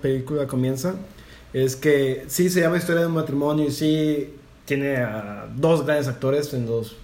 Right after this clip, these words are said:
personajes femenino y masculino, pero la historia sí se enfoca más en un lado que el otro. Ah, conocemos a los dos personajes por igual, con una secuencia muy bonita inicial, este, en la que ambos, ah, describen a su pareja y parece que tienen como que una,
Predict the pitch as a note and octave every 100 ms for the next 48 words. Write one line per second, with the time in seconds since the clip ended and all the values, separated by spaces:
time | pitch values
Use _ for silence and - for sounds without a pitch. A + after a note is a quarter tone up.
0 | - B2 A#2+ A#2+ B2 C3+ A#2+ A2 - A#2+
1 | A#2+ B2+ B2 B2 D3+ D#3+ F3+ - - -
2 | - F3 F3+ F#3+ - - - - D3+ C3+
3 | D#3+ D#3 D#3 D#3+ C#3+ C3+ C#3+ C#3 C3 C3+
4 | C3+ B2+ B2+ B2+ B2+ A#2+ B2 D#3+ F#3+ -
5 | - - - - C3 B2+ C3 D3 C#3 F3
6 | F#3 E3 D#3 D#3 D#3+ D#3 D#3+ C#3 C3+ E3+
7 | F3 D#3 D3+ D3+ C#3 C#3+ C3 C3 C3 C#3
8 | A#2+ A#2 A#2 C#3 - - - B2+ B2 B2+
9 | A#2+ A#2+ A#2+ - B2 A#2+ A#2 A#2 - -
10 | C3 C#3 C3+ C3+ - - - - - -
11 | C#3 B2 B2 C3 - C#3+ C#3 B2 A#2+ B2+
12 | C3 E3+ G3+ - - - - - D#3 D#3
13 | F3 E3+ E3 E3 D3 C#3+ D3 D3+ C3+ B2
14 | A#2